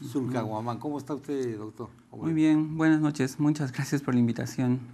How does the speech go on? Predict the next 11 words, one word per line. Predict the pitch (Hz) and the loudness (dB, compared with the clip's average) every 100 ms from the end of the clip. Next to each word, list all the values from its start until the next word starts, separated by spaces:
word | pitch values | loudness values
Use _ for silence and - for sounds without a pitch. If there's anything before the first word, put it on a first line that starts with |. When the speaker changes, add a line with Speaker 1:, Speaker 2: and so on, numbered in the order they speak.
| - | -2
Speaker 1:
¿Es | 170 | -2
posible | 170 175 156 185 185 175 | 2 0 2 2 4 2
que | 147 123 | 0 -2
se | 131 | -2
pueda | 131 165 160 | 0 0 0
pronosticar | 160 135 123 120 - 123 120 156 131 - - - - 120 | -2 0 0 -2 -4 -6 -2 -2 -2 -6 -16 -20 -14 -4
en | 131 | -2
un | 160 | 0
estadio | 147 - 123 147 156 | -2 -2 0 2 2
muy | 147 190 | 0 -4
temprano | 196 165 127 120 339 320 233 | -2 -2 -2 -4 -4 -4 -6